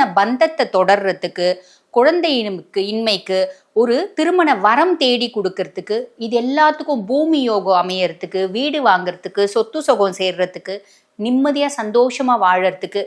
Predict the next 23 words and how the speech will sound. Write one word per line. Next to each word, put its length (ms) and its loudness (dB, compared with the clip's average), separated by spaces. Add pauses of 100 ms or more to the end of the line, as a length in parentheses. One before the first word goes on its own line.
(360)
எதிரிகளோட 680 4
பிரச்சனை 400 0
இல்லாம 400 2
இருக்கிறதுக்கு, 440 -6
இது 60 2
அத்தனைக்கும் 800 0
கடவுள்மா 400 2
முருகப்பெருமான். 720 0 (360)
நம்மளுக்கு 280 0
தெரியாது. 440 2 (340)
அதனால 440 2
முருகப்பெருமான் 680 2
இது 140 2
அத்தனைக்கும் 460 0
கடவுள். 240 4
ரொம்ப 220 4
நாளா 240 4
வந்து 180 2
முருகப்பெருமானை 580 2
பத்தி 180 -4
யாரும் 320 4
பேசுறது 360 -2
இல்ல. 140 -4